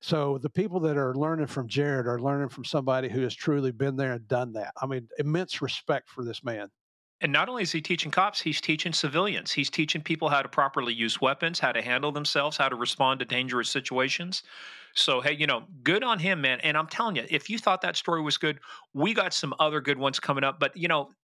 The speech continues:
Speaker 2: when you've been shot seven times, but you still have not just the will to survive,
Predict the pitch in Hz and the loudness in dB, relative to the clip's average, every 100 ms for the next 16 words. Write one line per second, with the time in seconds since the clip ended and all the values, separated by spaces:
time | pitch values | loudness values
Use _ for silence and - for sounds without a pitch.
0 | _ _ _ 160 160 285 247 156 - 165 | _ _ _ -4 0 0 0 0 0 0
1 | - 170 156 151 156 151 - - - 151 | 0 -4 -4 0 0 0 -4 -4 -2 -2
2 | - 165 156 147 139 196 220 - 170 170 | 0 0 -2 0 0 0 0 0 2 2
3 | 170 156 147 131 135 117 - - | 2 0 0 2 4 2 -2 -14